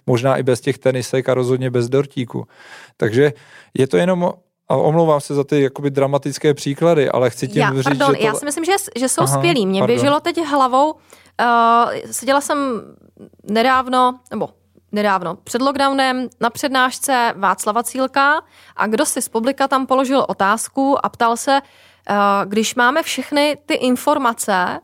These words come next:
Speaker 2: jak to jako s tou planetou jde špatně a klima a tak dále, tak proč jako na to ty lidi nereagujou? A Václav Cílek na to právě říkal, hele, většina lidí funguje na principu fyzického prožitku.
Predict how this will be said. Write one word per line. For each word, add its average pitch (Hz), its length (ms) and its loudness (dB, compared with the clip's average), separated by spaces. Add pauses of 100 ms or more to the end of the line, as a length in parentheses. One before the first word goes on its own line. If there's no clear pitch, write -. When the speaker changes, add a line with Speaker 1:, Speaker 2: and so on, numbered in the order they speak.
Speaker 2:
jak 220 180 -4
to 277 340 0
jako 233 180 -6
s - 100 -10
tou 285 140 0
planetou 254 500 0
jde 277 80 0
špatně 226 760 -2
a 208 380 2 (320)
klima 240 360 2
a - 140 -2
tak 247 200 -4
dále, 226 460 0 (280)
tak 220 140 -6 (140)
proč 202 280 -4
jako 311 420 -2
na 214 160 0
to 247 140 -4
ty 311 120 -4
lidi 302 220 -2
nereagujou? 302 720 0
A 190 60 -2
Václav 196 480 2
Cílek 262 320 -4
na 262 100 -2
to 277 140 -4
právě 233 340 0
říkal, 277 320 -2
hele, 262 240 0
většina 285 340 -4
lidí 254 240 -2
funguje 254 500 0
na 233 140 0
principu 240 480 -4
fyzického 226 540 -2
prožitku. 196 520 -8